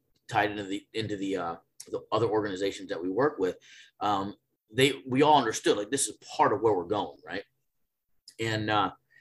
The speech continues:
and so, like, I, I, I couldn't explain it to anybody. And I was like, I, I mean, I, it made sense to me, but I couldn't explain it. So one night I'm,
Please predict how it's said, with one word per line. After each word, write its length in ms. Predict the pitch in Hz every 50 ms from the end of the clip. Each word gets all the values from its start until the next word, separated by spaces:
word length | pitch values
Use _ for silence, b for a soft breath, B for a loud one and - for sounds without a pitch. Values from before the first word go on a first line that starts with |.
| b b b b _ _ _ _ _ _ - -
and 120 | 113 113
so, 260 | - 131 117 113 110
like, 160 | 101 107 101 107
I, 200 | 131 143 - - -
I, 200 | - 135 147 - - _ -
I 80 | 113
couldn't 220 | 113 - 214 175 123
explain 380 | - - - - 160 190 165
it 100 | 117 -
to 60 | - 98
anybody. 520 | 95 95 90 82 80 78 90 104 113 - -
And 140 | 117 117 110
I 80 | 107
was 120 | 113 113 -
like, 100 | - -
I, 200 | 120 123 139 139 127 - -
I 60 | -
mean, 180 | 120 120 113 - -
I, 60 | - 120
it 140 | 131 139 139
made 180 | 156 160 139
sense 260 | - - 170 160 151 -
to 100 | - 127
me, 280 | 135 151 180 214 - -
but 100 | 110 104
I 60 | 120
couldn't 240 | 135 - - 139 113 101
explain 380 | - - - 131 123 107 92
it. 120 | 90 - -
So 120 | - 117
one 200 | 120 143 165 165
night 220 | 143 131 127 117 107
I'm, 100 | 107